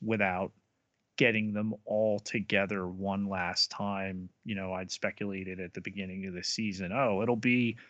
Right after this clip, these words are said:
for Picard's wedding to Laris at the end of the season, and there's everybody, and Guinan."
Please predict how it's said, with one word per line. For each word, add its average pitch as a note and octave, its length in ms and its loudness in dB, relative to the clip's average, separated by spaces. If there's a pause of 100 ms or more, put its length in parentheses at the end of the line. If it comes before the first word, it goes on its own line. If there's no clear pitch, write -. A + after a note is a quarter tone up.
(220)
for D3+ 280 4
Picard's F#3+ 720 6
wedding A2+ 640 8
to B2+ 120 4
Laris G#2 720 4
at G#2 140 0
the G#2+ 180 4
end G#2 220 2
of G2 140 -2
the G2 140 -4
season, F#3+ 640 0
and F3+ 460 4
there's C#3 400 8
everybody, A#2 800 4 (400)
and A2 560 2 (400)
Guinan." G#2 720 6